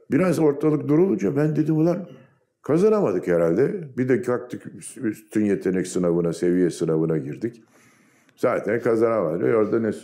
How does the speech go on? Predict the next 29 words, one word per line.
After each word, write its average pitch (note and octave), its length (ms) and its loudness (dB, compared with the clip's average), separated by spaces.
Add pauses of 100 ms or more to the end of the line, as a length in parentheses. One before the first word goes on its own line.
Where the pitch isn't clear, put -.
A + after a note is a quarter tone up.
Allah'tan F2+ 560 -2
siyasalda E2+ 680 -2
kaydım D#2+ 440 -2
var E2+ 220 -4
filan. A2+ 280 -2 (880)
Ee, G2 280 2 (600)
öyle D#3+ 320 2
duruyorum. E3+ 320 4
Hani D#3 180 0
hafif D#3+ 420 -2
biraz A#2 340 -2
boşaldı F#2+ 420 0
orası. D#2+ 440 -2 (680)
Yavaş D#3+ 380 -4
yavaş C#3 360 -4
böyle C3+ 220 -4
korka - 400 -4
korka - 360 -6
gideyim G2 440 -4
dedim. F2 220 -8
Çünkü A2+ 240 -2
eğer B2 240 4
kazansaydı B2 600 0
biri A#2+ 240 2
derdi A#2 400 0
diyorum, D2 420 -4
"Kazandın D2+ 560 -2
Tamer D2+ 340 -6
sen." - 220 -10